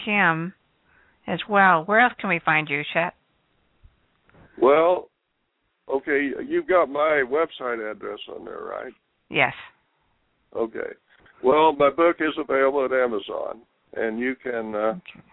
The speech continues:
Speaker 2: read, as typically you can in those books, the first, uh, two or three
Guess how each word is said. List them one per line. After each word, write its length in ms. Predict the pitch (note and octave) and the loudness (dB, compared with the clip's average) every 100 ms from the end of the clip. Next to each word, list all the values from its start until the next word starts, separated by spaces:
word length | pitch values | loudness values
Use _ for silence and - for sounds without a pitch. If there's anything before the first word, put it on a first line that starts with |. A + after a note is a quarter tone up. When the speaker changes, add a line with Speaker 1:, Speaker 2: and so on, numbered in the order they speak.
| _ | _
Speaker 2:
read, 380 | A2+ C3 C3 A2+ | 4 6 4 4
as 200 | G#2 A2+ - D3 | 2 2 -2 -6
typically 340 | C#3 A#2+ B2 | -6 -6 -6
you 100 | A#2+ | -8
can 280 | - B2 A#2 | -4 -2 0
in 80 | G#2 | 0
those 200 | G#2+ - | -2 0
books, 260 | G#2+ A2+ - | 2 2 0
the 80 | G#2+ - | -10 -4
first, 280 | A#2 G#2+ - | -2 -2 -6
uh, 220 | A2 G#2+ A2 _ _ _ _ - | -4 -2 -4 _ _ _ _ -2
two 80 | A#2+ | 4
or 120 | A#2 | 4
three 440 | - A2 A2 A2+ | 2 -2 -2 -2